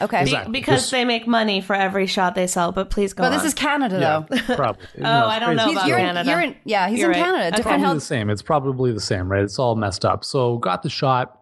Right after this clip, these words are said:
Speaker 3: and within a couple weeks, my hair started falling out again. And I, I
Speaker 2: Wow.
Speaker 3: didn't really piece those two together. I thought it was, like, the stress of having a, you know, a young child and all this stuff, and maybe that was part of it. But, you know, understanding how vaccinations can just, like, ruin your immune system,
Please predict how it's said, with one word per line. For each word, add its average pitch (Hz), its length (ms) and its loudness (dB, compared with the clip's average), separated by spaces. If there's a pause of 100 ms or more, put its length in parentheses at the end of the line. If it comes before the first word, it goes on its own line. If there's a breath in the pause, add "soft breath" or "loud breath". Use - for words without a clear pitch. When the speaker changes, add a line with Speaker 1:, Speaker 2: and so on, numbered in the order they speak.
Speaker 3:
and 123 160 0
within 135 320 0
a 127 40 0
couple 131 260 -2
weeks, 120 220 0
my 117 120 0
hair 107 180 0
started 101 320 -2
falling 98 240 0
out 95 140 2
again. 92 260 2
And 185 140 -2
I, - 20 2
I 175 280 2
Speaker 2:
Wow. 175 40 2
Speaker 3:
didn't 156 160 2
really 151 200 2
piece - 320 -4
those 139 160 0
two - 140 -4
together. 123 380 0
I 107 80 2
thought 135 160 -2
it 117 60 2
was, 107 100 -2
like, 110 140 -2
the 107 80 -4
stress - 400 2
of 113 60 -8
having 110 300 -2
a, 127 120 0
you 127 100 2
know, 101 140 0 (100)
a 107 180 0
young 104 220 0
child 180 320 -2
and 156 80 -2
all 151 120 2
this 143 100 -2
stuff, 139 320 -2
and 120 100 -4
maybe 135 220 0
that 123 80 2
was 110 100 0
part 208 220 -2
of 135 80 0
it. 120 180 -2 (560 loud breath)
But, 120 340 0
you 135 60 0
know, 127 100 0
understanding 147 520 0
how 117 200 -2
vaccinations 113 760 -2
can 110 120 0
just, 104 180 0
like, 98 180 0
ruin 123 500 -2
your 110 100 -4
immune 117 260 0
system, 107 540 -2